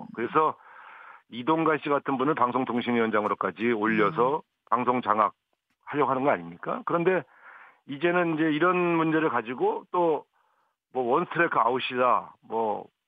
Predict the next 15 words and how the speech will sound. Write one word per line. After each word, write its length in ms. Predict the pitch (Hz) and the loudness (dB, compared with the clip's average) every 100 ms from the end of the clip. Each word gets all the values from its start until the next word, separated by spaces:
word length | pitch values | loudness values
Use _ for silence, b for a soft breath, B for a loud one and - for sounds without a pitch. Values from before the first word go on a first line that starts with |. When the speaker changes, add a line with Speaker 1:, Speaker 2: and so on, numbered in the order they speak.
| - | -14
Speaker 2:
이렇게 160 | 135 | -10
분위기를 340 | 131 175 208 185 | -4 0 0 0
굉장히 220 | 196 160 | 0 0
악화시키고 460 | - 190 - - 160 | 0 -2 -4 -4 -4
있지 120 | 123 | -4
않습니까? 580 | 101 98 87 85 - 285 - | -8 -10 -16 -10 -10 -10 -10
그런 160 | 156 | -10
측면에서 320 | 143 151 143 | -6 -2 0
본다면, 640 | 135 127 123 143 151 113 82 _ _ _ _ _ _ _ _ _ | 2 2 2 2 2 0 -8 _ _ _ _ _ _ _ _ _
어, 800 | - 107 107 104 104 104 101 101 101 - | -6 -2 0 0 0 0 -2 -2 -4 -2
지금 220 | - 151 | 0 2
이거를 460 | 131 143 190 202 160 | 2 2 2 2 -2
빌미로 640 | - 139 147 151 175 214 139 | -6 -4 0 0 2 0 -2
오히려 340 | 120 156 190 | -4 0 0
언론을 1200 | 131 120 156 226 240 233 226 220 214 220 220 | 2 2 2 2 2 0 0 2 2 2 0